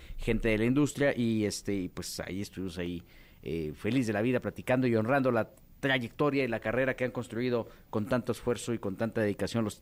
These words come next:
Tigres del Norte, que hoy estarán por la tarde en los premios Bandamax, también recibiendo un reconocimiento. Y bueno, pues, este,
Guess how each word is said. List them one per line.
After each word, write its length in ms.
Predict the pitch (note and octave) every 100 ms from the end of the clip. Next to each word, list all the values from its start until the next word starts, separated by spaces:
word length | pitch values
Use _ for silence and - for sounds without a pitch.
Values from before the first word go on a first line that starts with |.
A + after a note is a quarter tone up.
| -
Tigres 300 | C3+ A#2+ A2+
del 120 | A2
Norte, 280 | D#3 F3 B3
que 120 | C#3+
hoy 220 | D3+ A3
estarán 420 | F3+ B2+ A#2+ B2+ C3
por 240 | B2 A2
la 120 | G#2
tarde 400 | G#2+ B2 A#2 A#2+ - - G#2
en 100 | G#2+
los 120 | -
premios 280 | A2 A2+ G2+
Bandamax, 560 | F#2+ G2+ D3+ - -
también 280 | - G2 G#2+
recibiendo 400 | G#2 F2+ G2 G2+
un 60 | F#2+
reconocimiento. 760 | F#2 F2 E2+ A2+ D#3 D3 A3 - - - -
Y 100 | D#3
bueno, 240 | D#3+ C3
pues, 160 | A2+ G2+
este, 420 | G2+ - F#2+ E2+